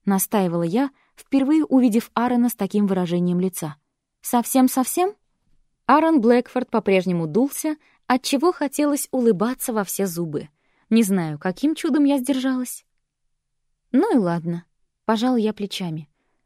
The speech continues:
«Видимо, для тебя, Блэкфорд, быть в окружении возбуждённых поклонниц — обычное дело». Я намеренно его дразнила. Как устоять, когда у него такой вид, будто он умирает со стыда и готов прыгать на задних лапках? «И всё-таки,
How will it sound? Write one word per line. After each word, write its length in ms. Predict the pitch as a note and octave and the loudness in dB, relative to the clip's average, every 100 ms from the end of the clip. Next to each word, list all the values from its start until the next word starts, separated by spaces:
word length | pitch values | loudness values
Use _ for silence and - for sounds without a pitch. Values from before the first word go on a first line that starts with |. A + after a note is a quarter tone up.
| _ | _
«Видимо, 320 | B3+ C#4+ D4+ | 2 2 2
для 160 | C4+ C#4 | 2 0
тебя, 280 | C4+ D#4+ F#4 | 0 2 2
Блэкфорд, 580 | G#3+ G#3 F3 - F3 _ | 2 0 0 -6 -10 _
быть 260 | A3+ C#4 B3 | 0 0 0
в 60 | |
окружении 540 | C4+ C#4 B3+ C4+ B3 B3 | -2 0 0 2 4 4
возбуждённых 600 | A#3+ A3 A#3 B3+ B3 - | 2 0 2 2 2 0
поклонниц — 640 | B3+ - D#4+ D#4+ F#3 - | -4 -2 0 0 0 -2
обычное 540 | A3 A#3 C4 - C4+ C4+ | -2 -2 -2 -2 0 2
дело». 320 | C#4+ C4+ - _ _ _ _ _ _ _ | 0 -2 -6 _ _ _ _ _ _ _
Я 200 | G3 G3 | 0 2
намеренно 480 | F3+ E3 G3+ A#3+ A#3 | 2 0 0 2 2
его 240 | F#3+ E3+ | 0 -2
дразнила. 560 | E3 F3+ E3+ D3+ D#3 D3 _ _ _ _ _ _ | -4 -4 -4 -8 -10 -14 _ _ _ _ _ _
Как 180 | - E4 | -8 -4
устоять, 460 | D4 - G3 F#3 - | -4 -2 -4 -4 -4
когда 280 | F3+ F3 G3 | -6 -4 -2
у 40 | |
него 180 | F#3+ F#3 | -2 -2
такой 260 | F#3+ G#3 | -4 -2
вид, 240 | G3 C#4+ - _ _ | -2 -4 -6 _ _
будто 300 | A3+ B3 - | -2 -2 0
он 100 | A#3+ | 2
умирает 400 | A#3+ C4 A3+ F#3 | 4 4 2 -2
со 100 | - | -4
стыда 320 | G#3 - A3+ D#4 | -4 -2 -2 -2
и 100 | G#3 | -2
готов 340 | G3 A#3 - | -2 -2 -6
прыгать 340 | - B3+ C4+ | -4 -2 0
на 120 | B3 A3+ | 0 0
задних 360 | G#3+ A3 - | 0 -2 -2
лапках? 400 | F#3+ - F3+ - _ _ _ _ _ _ _ _ _ _ | -8 -8 -12 -12 _ _ _ _ _ _ _ _ _ _
«И 140 | A#3 C4 | 2 2
всё-таки, 600 | - F#4+ - F#3+ - | 4 2 2 -2 -6